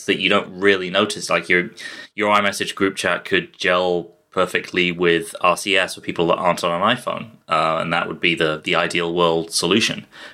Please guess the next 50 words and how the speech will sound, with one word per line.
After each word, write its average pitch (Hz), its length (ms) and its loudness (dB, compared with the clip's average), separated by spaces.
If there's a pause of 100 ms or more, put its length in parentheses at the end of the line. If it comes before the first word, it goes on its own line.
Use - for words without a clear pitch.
(120)
Probably 147 280 2
that's 101 260 -2
the 104 60 -4
way 92 160 2
it's 92 120 -4
gonna 87 180 0
go, 98 220 0
but 104 320 0
you 98 140 0
st-, - 200 -4
you're 98 120 2
still 120 220 0
relying 98 360 2
on 90 100 -6
Apple 90 380 -2
to 85 440 0
implement 92 380 0
something 87 440 -2 (340)
in 110 120 0
its 107 160 -2
own 98 180 0
messaging 90 440 -2
app, 80 240 -2 (360)
which - 380 0 (160)
is 101 220 0 (140)
a - 80 0
huge - 280 -2
part 107 140 4
of 90 60 -2
the 120 140 0
ecosystem 101 460 -2
lock-in 82 280 -2
for - 100 -4
them 80 180 -2
right 78 180 -2
now, - 340 -4 (420)
that 107 240 -2
eliminates 104 720 0
that, - 500 -10 (340)
um, 87 640 -2 (160)
re-, 101 220 2
that 92 240 -2
incentive 92 420 -2
for - 100 -18
people 101 240 0
to 98 60 -2
stick 107 200 -2
with 101 100 0
an 104 60 -2
iPhone. 120 400 -2